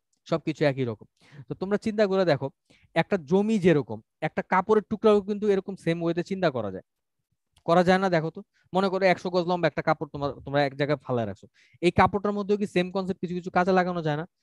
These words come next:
তুমি যখন রং করবা, তুমি দেখবা যে একটা পাশে কিন্তু রং বেশি পড়তেছে, একদিকে হয়তো temperature একটু কম পড়তেছে। এরকম একটা কাপড়েরও কি এরকম একটা জমির সাথে ক-, চিন্তা করা যায় না? কিছুটা compare করা যায় না? দেখো তো, করা যায়? একটু চিন্তা করে দেখো তো মনে মনে, করা যায় কিনা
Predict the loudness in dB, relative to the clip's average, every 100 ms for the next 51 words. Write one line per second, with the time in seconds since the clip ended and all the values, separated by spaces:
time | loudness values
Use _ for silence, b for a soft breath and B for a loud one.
0 | _ -4 0 0 2 0 0 -2 -2 0
1 | 0 2 0 0 0 -2 -2 -2 -4 -2
2 | -2 0 0 -2 -4 -6 -8 -6 -6 -4
3 | -4 -4 -2 -4 -4 -4 -6 -4 -6 -4
4 | -6 -10 -18 -20 _ _ _ 0 2 2
5 | 0 0 0 2 2 0 2 0 -2 -4
6 | -4 -2 -2 -2 -2 -4 -8 -8 -2 0
7 | 0 0 -2 -6 -8 -4 -2 -2 -2 0
8 | 0 0 -2 -6 -10 -10 -8 -10 -14 _
9 | _ _ _ _ _ _ _ _ _ _
10 | _ _ _ _ 2 4 4 4 0 _
11 | _ _ _ _ _ -18 -10 -4 -2 0
12 | 2 2 0 -2 -6 -6 -8 -4 0 2
13 | 2 0 -4